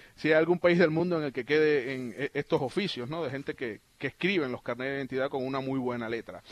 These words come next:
Pero, em, básicamente, eh, leyendo esta información, eh, sí me preocupaban algunos datos de los cuales yo no había oído hablar. Al menos, eh, mi carnet de identidad no lo dice, uno de la Unión Europea, que es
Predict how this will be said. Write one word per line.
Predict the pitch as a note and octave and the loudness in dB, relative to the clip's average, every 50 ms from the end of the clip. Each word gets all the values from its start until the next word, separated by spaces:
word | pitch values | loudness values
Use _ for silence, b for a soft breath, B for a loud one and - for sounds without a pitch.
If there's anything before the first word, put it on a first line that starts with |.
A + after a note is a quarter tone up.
| B B B _ | B B B _
Pero, | - D3 C#3 C#3+ C#3 B2+ B2 B2 A#2+ | 0 2 4 4 4 4 4 2 0
em, | A#2 G#2+ F2 F2 F#2+ - - _ _ - A#2+ B2 A#2 | -2 -6 -12 -18 -20 -20 -20 _ _ -16 -16 -4 2
básicamente, | - F#3+ G3 - A#3 G3 G3+ G3+ G#3 A3+ A3 - - E3 D3+ B B B B B B | 4 4 4 4 2 2 2 4 4 2 2 0 -2 -2 -2 B B B B B B
eh, | C3+ B2+ C3 | -4 -2 0
leyendo | C3 C3+ C#3 E3 F#3 G3 F#3 | 0 0 0 0 0 -2 0
esta | - F#3 | 0 -2
información, | F3 - E3+ D#3+ D#3 C#3+ - E3 F3 F#3+ G3+ G#3 - | 0 2 0 0 0 0 0 0 0 0 -2 -6 -10
eh, | B2+ | -10
sí | - - - E3 | -10 -6 -4 -4
me | F#3+ G3+ E3+ | -4 -2 -2
preocupaban | E3+ - - D3 - D3+ D#3+ F3 F3 E3 | -4 -4 -4 -4 0 2 4 4 4 2
algunos | D3+ C#3+ D3+ D#3+ E3 D3 | 0 -2 -2 -4 -4 0
datos | C3 D3 D#3 D#3 - F#3 - - - - - | 2 2 2 2 0 -4 -4 -6 -10 -20 -10
de | B2 B2 A#2+ | -6 -6 -6
los | A#2 - | -6 -2
cuales | - D3+ D#3 D#3 C3 | -2 0 0 0 0
yo | B2 C#3+ D3+ | 0 -2 -2
no | D3+ C#3+ | -2 -2
había | B2+ C3 C3 B2+ | -2 0 0 0
oído | B2 A#2+ A#2 A#2 | 2 0 0 0
hablar. | A#2+ C#3 F3 F3 A#2 - B B B B B B B B B | 2 4 4 4 4 2 B B B B B B B B B
Al | - A#2 A#2 | -6 -6 -2
menos, | B2+ E3 G#3 A#3 B3 A#3 - - - - | -2 0 0 0 -2 -2 -4 -6 -6 -4
eh, | B2+ B2+ B2+ B2 A#2+ A#2+ A#2 A#2 A2+ A2 | -4 -2 -2 -2 -2 -2 -4 -4 -8 -10
mi | - A#2+ C3 C#3 D3 D#3+ | -12 -12 -8 -4 -4 -4
carnet | D3+ - C#3 B2+ B2+ D#3 F#3 F#3 | 0 0 0 0 2 2 2 4
de | F3+ | 4
identidad | E3+ D#3+ C#3+ C3+ - C#3 D3 E3+ F#3+ F#3 - | 4 2 0 0 0 4 6 6 4 4 0
no | - C3 C#3+ D3+ D#3 D#3 | -4 -4 -2 0 2 2
lo | D3 B2 | 2 2
dice, | C3+ D#3 C#3+ - - E2 E2 G#2+ | 2 0 -2 -4 -6 -10 -10 -8
uno | C3 C#3 D3 C#3+ C#3+ C#3 - | -8 -6 -6 -4 -4 -6 -6
de | - A#2+ B2+ B2+ | -6 -4 -2 -2
la | A#2+ | -2
Unión | A#2+ B2+ C#3+ C#3+ C3+ | -2 -2 -4 -4 -4
Europea, | C3 B2 B2 - - F3+ C#3+ A2+ | -4 -6 -6 -4 -2 -2 -2 -2
que | - - C3 C#3 D#3 | -2 -2 -2 0 0
es | F3+ - - | 0 -2 -4